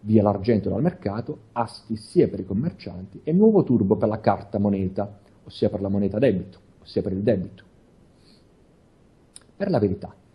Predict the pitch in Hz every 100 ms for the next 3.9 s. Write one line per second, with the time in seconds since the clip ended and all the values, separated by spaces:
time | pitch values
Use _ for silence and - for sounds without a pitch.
0 | _ _ - 107 - 180 147 113 95 -
1 | 104 - _ 147 - 160 190 117 101 117
2 | - - 165 175 117 123 160 - 101 113
3 | 180 196 - - 98 92 107 104